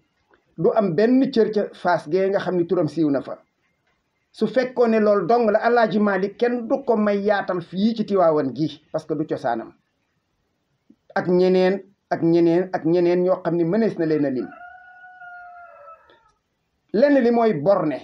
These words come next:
parce que àdduna nag dafa weesu autarcie. Autarcie mooy tëju ci sa biir, doo dugal kenn, doo yaatal kenn. Loolu dafa xeewi de,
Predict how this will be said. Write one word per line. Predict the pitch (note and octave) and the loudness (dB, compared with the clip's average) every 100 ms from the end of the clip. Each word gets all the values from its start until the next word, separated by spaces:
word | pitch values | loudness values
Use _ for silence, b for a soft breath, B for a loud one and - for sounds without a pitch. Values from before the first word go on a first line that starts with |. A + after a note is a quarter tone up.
| - _ _ _ _ _ | -18 _ _ _ _ _
parce | G#3 G#3+ | -6 -4
que | - | -4
àdduna | - A3+ A3 G3+ | -2 0 2 2
nag | A#3 F3+ | 0 -4
dafa | F3 - | -2 2
weesu | A#3 G#3+ A3 G#3+ A3 | 4 4 2 -2 -4
autarcie. | G#3+ G3 - - G#2 _ _ _ _ _ _ _ _ _ _ _ | -2 -2 -2 -10 -16 _ _ _ _ _ _ _ _ _ _ _
Autarcie | - - A3 F3 | -4 0 0 0
mooy | A#3 G#3+ D#4+ - - | 2 2 0 -4 -2
tëju | A3+ A#3 | 0 0
ci | A#3+ | 0
sa | C4 | -2
biir, | F3+ G#3+ C4+ - _ _ _ _ _ _ - | 0 0 0 -6 _ _ _ _ _ _ -2
doo | C4 C4+ | 0 2
dugal | A#3 A#3 A3+ | 4 2 2
kenn, | A#3 A#3 | 0 2
doo | A#3 A3 | 2 2
yaatal | G#3+ G3 F#3+ | 0 0 -4
kenn. | F#3 D3+ | -2 -2
Loolu | E3+ G#3+ G3+ | 0 0 -2
dafa | G#3 G#3+ | -4 -4
xeewi | A3+ A#3 B3 | 0 0 0
de, | G#3 - | -2 -4